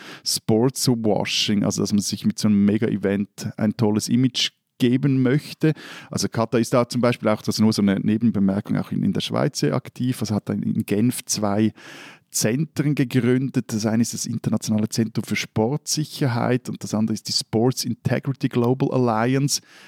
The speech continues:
Das sind so von Katar gesponserte und unterstützte, na, so halb N G O-artige Institutionen, die,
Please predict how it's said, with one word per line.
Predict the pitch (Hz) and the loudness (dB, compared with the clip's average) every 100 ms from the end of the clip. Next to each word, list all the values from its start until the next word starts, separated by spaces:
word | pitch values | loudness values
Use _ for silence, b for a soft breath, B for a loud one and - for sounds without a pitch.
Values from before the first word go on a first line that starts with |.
| B - | B -6
Das | - | -2
sind | - 110 - | -2 -2 0
so | 120 117 113 113 - - | 2 4 4 2 -2 -14
von | - - 117 | -6 -2 -2
Katar | - 117 - - 113 | -2 -4 -4 -2 -2
gesponserte | 120 - - _ 123 113 135 - - 120 | -4 -6 -10 _ 0 0 -2 -4 -4 -2
und | 110 | -2
unterstützte, | - 110 - 120 - - 127 - - - 113 - | -4 -4 -4 -2 -2 0 -2 -2 -4 -4 -4 -6
na, | - 104 113 | -12 -14 -14
so | - 101 | -12 -14
halb | - 95 120 - | -6 -2 0 -2
N | 110 117 123 | -2 -2 -2
G | - 123 | -4 -2
O-artige | 113 113 117 104 110 123 - - 120 | 0 0 0 -2 -2 -4 -4 -2 -2
Institutionen, | 113 - - 117 - 117 117 131 131 B B B B _ | -2 -4 -4 -2 0 2 4 2 0 B B B B _
die, | 127 131 | -6 -4